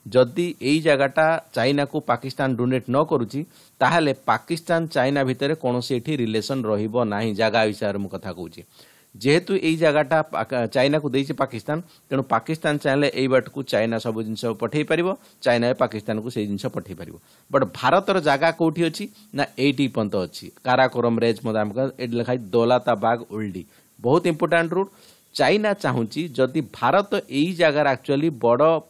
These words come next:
ଆଉଟପୋଷ୍ଟ କରେ, ବଡ଼ ଆର୍ମି ପୋଷ୍ଟ କରେ, ତ ଏଠି ପାକିସ୍ତାନକୁ ନଜର ରଖିପାରିବ, ଏଠି ଚାଇନାକୁ ନଜର ରଖିପାରିବ। ତେଣୁ ଭାରତର ଯେକୌଣସି ମିସାଇଲ୍ ସିଷ୍ଟମ୍ ଆମେ କହିପାରିବା, କିମ୍ବା ରାଫାଏଲ୍ କହିପାରିବା, କିମ୍ବା ଯେକୌଣସି ଆମେ କହିପାରିବା ସୁଖୋଇ ଏୟାରପ୍ଲେନ୍ ହଉ,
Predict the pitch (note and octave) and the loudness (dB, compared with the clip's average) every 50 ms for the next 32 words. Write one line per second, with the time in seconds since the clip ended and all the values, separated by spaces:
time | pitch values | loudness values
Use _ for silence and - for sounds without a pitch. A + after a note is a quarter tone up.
0 | - - - B2+ C#3 C3+ C3+ - - D3 C#3 - D3 C3 C#3+ C3+ A#2+ A2 G2 G2+ | -14 -4 0 0 0 0 -2 -6 -6 -6 -6 -4 -2 0 2 2 2 2 0 2
1 | A#2+ B2+ C#3 C#3+ C3+ A#2+ A#2+ C3+ D3 C#3+ - D3+ D3 - - D#3 B2+ G#2 F2+ - | 2 4 4 4 4 4 2 0 -2 -2 -4 -6 -6 -2 0 0 0 0 -2 -6
2 | _ _ _ _ _ _ - C3 C3 B2 A#2+ - E3 D#3+ D3+ - - A2+ - - | _ _ _ _ _ _ 2 2 2 2 2 0 -2 -2 -2 0 0 -2 0 -2
3 | C#3+ C3+ - D#3 C#3+ D3 C#3 - D3+ D3 C#3 C3 D3 D#3 D3 D3 - D#3+ C3+ E3+ | -8 -4 -2 -2 -2 -2 -2 -2 0 0 2 2 2 2 2 0 -4 -4 -4 -2
4 | D#3+ F3 F3+ E3 C#3 - D3 C3+ - C3+ A#2 A#2 A#2 A2+ G#2+ - B2 G#2+ F#2+ F#2 | -2 0 0 0 0 0 -2 -2 0 0 2 2 2 0 -2 -2 -2 -2 -2 -2
5 | F#2 E2+ F2 D#2+ _ - G2 F2 F2+ E2+ _ - - _ _ _ - E3+ E3+ C#3 | -4 -6 -8 -12 _ -14 -12 -12 -12 -14 _ -20 -20 _ _ _ 0 0 0 0
6 | G#2 A2+ A2 A#2+ D3+ F#3 F#3+ - G3+ G3 D3+ G#2+ A#2 A2 - - F#3+ G3 G#3 G3+ | -2 -2 0 2 2 2 2 2 0 0 0 0 -2 -4 -2 -2 -2 0 0 0
7 | G3+ F3+ E3+ D#3+ - F#3 E3+ F3 E3+ - F3 D#3+ - E3+ D#3+ D#3 D3+ D3 - C3 | -2 -2 -2 0 2 2 2 2 2 -2 -4 -6 -4 -2 0 0 0 0 -2 -2
8 | C3+ C3+ D#3+ D3 C3 A#2+ G#2 F#2 - - - _ _ - C3+ C#3 C3+ B2+ A#2+ - | -2 0 0 0 0 0 -2 -2 -4 -12 -20 _ _ -2 2 4 4 4 4 2
9 | - D#3+ D#3 D#3 D3 - D#3 D3+ C#3+ D#3 D3 B2+ A#2 F#2+ - - _ _ _ - | 2 2 2 2 2 2 0 0 0 0 0 0 0 -2 -2 -6 _ _ _ -6
10 | D3 D#3 D3+ E3 G3 G3 - A#3 A3 G#3 - G3 E3+ D#3+ D#3+ D#3+ D#3 D3 C#3 D3 | -2 -2 0 0 0 0 0 0 0 2 2 2 2 2 2 0 0 0 0 2
11 | C3 C3 C3+ - - C#3+ - - D#3+ D#3+ D#3 D3 C#3 B2 C3+ C#3+ D3 C3+ C#3 D#3+ | 2 2 2 0 0 -2 2 2 2 2 2 0 -2 0 2 2 2 2 0 -2
12 | D#3 D3+ D3+ D3 B2+ | 0 0 2 2 0